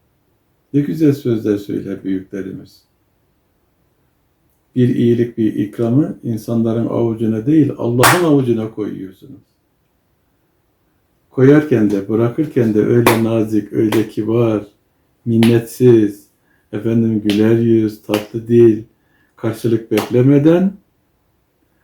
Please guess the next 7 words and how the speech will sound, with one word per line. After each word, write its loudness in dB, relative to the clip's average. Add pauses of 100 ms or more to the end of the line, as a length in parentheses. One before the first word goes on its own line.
(240)
ve -2
Cenab-ı 4
Allah'ın 2
sevgisini -4
kazanmak -4
için -14
koyacaksınız. -8